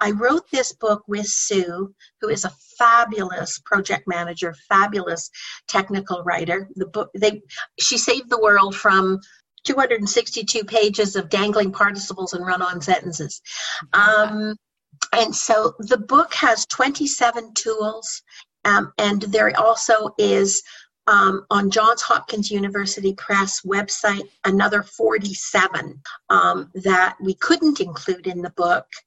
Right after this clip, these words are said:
Speaker 1: um, because it would make the book too big. And Conquer the Clutter was written for people who aren't sure they hoard, kinda know they do hoard, but don't wanna talk about it, but they would like to on their own, um, start working on it.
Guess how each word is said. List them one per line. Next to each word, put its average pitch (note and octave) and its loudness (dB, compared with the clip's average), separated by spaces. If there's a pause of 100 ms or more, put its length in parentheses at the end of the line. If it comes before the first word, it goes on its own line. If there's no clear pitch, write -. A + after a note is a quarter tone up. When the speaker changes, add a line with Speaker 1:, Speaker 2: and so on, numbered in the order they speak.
(360)
Speaker 1:
um, F3+ 2
because G3 -2
it - 0
would F#3+ -2
make F3+ -4
the F#3+ -4
book - -4
too E3 -4
big. - -2 (500)
And A3 2
Conquer D4+ 2
the - 0
Clutter A3 -2
was G3 -4
written A3+ 0
for A3+ -4
people G3+ -4 (500)
who G#3+ -2
aren't A#3+ 2
sure C4 -2
they B3+ -4
hoard, G#3 -2 (360)
kinda F4+ 0
know A#3 2
they A3 2
do G3 -4
hoard, G3 0
but F#3+ -8
don't G3 -2
wanna G3 -4
talk F3+ -8
about F3+ -4
it, - -8 (520)
but G#3+ -4
they A3+ 4
would B3 -4
like B3+ 2
to - -4
on G3 4
their F#3+ -2
own, F#3 -6 (220)
um, F3+ -4
start - -2
working F#3 -6
on F3+ -8
it. - -12